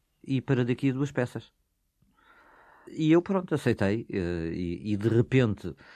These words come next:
fui colaborando com o Jorge enquanto estava noutros grupos, não é? Fui passando pelo Band, pela Garagem, pelo Noroeste, pela Barraca, ao mesmo tempo que colaborava com o Jorge,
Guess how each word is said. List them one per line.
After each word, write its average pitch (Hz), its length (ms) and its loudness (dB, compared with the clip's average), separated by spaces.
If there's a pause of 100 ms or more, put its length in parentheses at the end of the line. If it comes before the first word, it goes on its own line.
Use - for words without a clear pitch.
(260)
fui - 180 2
colaborando 110 640 2
com 98 300 -2
o 92 60 -2
Jorge 120 340 2
enquanto 98 220 0
estava 87 200 -2
noutros 87 260 -4
grupos, - 340 -4
não 85 120 -6
é? 139 60 0
Fui 139 160 -12
passando 82 280 -8
pelo 80 180 -10
Band, 107 260 -2 (120)
pela 73 140 -12
Garagem, 78 640 -6
pelo 78 160 -12
Noroeste, 73 760 -6
pela 78 180 -12
Barraca, 90 560 -4
ao 80 60 -6
mesmo 82 260 -6
tempo 90 220 -6
que 82 280 -10
colaborava 95 460 -6
com - 120 -8
o 113 40 -4
Jorge, 127 380 -4